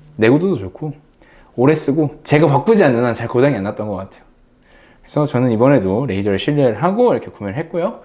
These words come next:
초기 불량만 안, 안 놔줬으면 좋겠어요. 전에도 한번 초기 불량 때문에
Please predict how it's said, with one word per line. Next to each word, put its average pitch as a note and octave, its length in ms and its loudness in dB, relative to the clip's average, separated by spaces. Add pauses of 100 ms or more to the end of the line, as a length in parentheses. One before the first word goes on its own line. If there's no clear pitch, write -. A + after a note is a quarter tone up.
(280)
초기 - 240 -4
불량만 A#3+ 400 0
안, G#2+ 340 -6
안 A2+ 140 -6
놔줬으면 C3+ 380 -4
좋겠어요. G2 460 -10
전에도 E3+ 420 -4
한번 E3 160 -4
초기 F#3+ 200 -6
불량 F3 240 -2
때문에 B2+ 520 -4